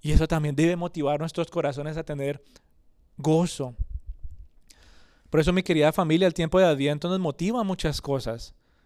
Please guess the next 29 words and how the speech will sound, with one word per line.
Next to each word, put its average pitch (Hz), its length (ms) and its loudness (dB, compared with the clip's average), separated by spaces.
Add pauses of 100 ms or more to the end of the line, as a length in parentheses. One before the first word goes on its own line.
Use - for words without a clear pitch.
(160)
Pero 175 140 4
si 175 120 2
lo 175 80 2
queremos 170 320 2
resumir 180 440 0
es 185 220 0 (240)
recordar 156 500 0
constantemente 175 880 -2 (260)
que 156 120 0
Jesús 160 380 4
vino 180 220 2
a 180 40 2
este 175 220 0
mundo 180 240 4
a 175 40 2
sufrir 165 600 0 (380)
de 165 120 2
tal 160 180 6
manera 175 460 2
que - 160 -2
ahora 151 360 4
Él 143 120 -2
tiene 156 220 -2
un 160 120 -4
poder 156 280 4
infinito 151 500 -2
para 143 300 -4
podernos 135 380 -6
consolar 139 680 -4